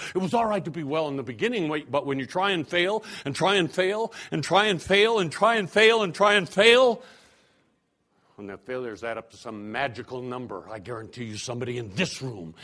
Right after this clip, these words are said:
will encourage you to give up your dream. Don't you believe it? Stay focused. Of course, if you do that, especially after you fail enough times,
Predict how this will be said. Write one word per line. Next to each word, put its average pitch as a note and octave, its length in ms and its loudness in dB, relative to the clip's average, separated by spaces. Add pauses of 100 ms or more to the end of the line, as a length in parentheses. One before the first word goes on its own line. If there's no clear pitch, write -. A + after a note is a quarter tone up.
(160)
will A#2+ 160 -6
encourage B2 580 -8
you C3 60 -8
to A#2+ 80 -8
give C3+ 240 -6
up C3+ 180 -6
your C#3+ 400 0
dream. B2 540 -6 (760)
Don't E3+ 460 0 (140)
you D3 600 -4
believe C#3+ 400 0
it? C#3 240 -10 (1500)
Stay F3+ 260 -2
focused. F#3+ 640 0
Of - 1300 -20
course, G2+ 260 -12
if - 100 -16
you B2 100 -8
do D#3+ 200 -6
that, C#3+ 380 -2 (260)
especially C#3 500 -4
after C#3+ 220 -2
you C3+ 80 -6
fail D3 340 4
enough A#2 260 -4
times, G#2 480 -10